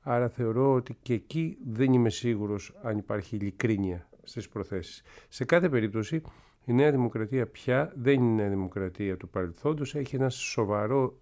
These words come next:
ηθικό έλλειμμα, υπό την έννοια ότι δεν είναι ένα κόμμα αρχών και αξιών όπως ήταν κάποτε, έστω και αν κάποιος διαφωνούσε μαζί της. Σήμερα δεν υπάρχουν αρχές, αξίες και ιδανικά.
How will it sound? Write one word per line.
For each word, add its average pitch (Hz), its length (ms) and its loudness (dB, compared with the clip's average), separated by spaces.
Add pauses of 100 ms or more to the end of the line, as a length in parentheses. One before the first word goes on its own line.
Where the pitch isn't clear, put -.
(120)
ηθικό 117 600 0
έλλειμμα, 107 480 -4 (420)
υπό 131 300 -2
την 113 220 2
έννοια 139 440 6 (760)
ότι 123 720 2 (220)
δεν 160 480 2 (140)
είναι 123 460 4 (120)
ένα 120 280 2
κόμμα 113 580 4
αρχών 113 480 0
και 110 100 -4
αξιών 104 640 -2 (120)
όπως - 340 -8
ήταν 101 280 -6
κάποτε, 113 580 -4
έστω 160 400 -4
και - 180 -6
αν 147 180 -4 (360)
κάποιος 127 480 -6
διαφωνούσε 120 640 -6
μαζί 113 340 -6
της. - 280 -20 (400)
Σήμερα 151 340 2
δεν 143 140 4
υπάρχουν 110 380 -2
αρχές, 92 340 -8
αξίες 101 400 -10
και - 100 -12
ιδανικά. 95 480 -12